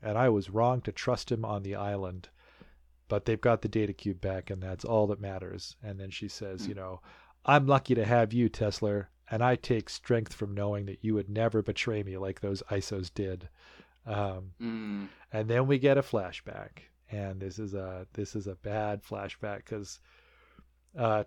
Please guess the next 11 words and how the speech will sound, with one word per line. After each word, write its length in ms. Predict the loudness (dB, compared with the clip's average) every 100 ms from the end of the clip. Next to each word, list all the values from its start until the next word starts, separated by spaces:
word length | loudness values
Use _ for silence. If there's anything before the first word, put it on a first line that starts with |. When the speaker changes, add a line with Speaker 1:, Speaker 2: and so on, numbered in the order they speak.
| 2
Speaker 1:
Tessler 640 | 4 4 4 4 4 2
is 300 | 0 0 0
told 580 | -6 4 8 8 6 0
by 120 | -2
Paige's 500 | 0 2 2 2 -4
two 200 | -2 -4
friends 760 | -2 -2 0 0 -4 -8 -10 -10 _ _ _
that 280 | -2 -2 -6
Cora 520 | 0 4 4 4 0
and 160 | -4 -4
Ava 440 | 0 0 2 -2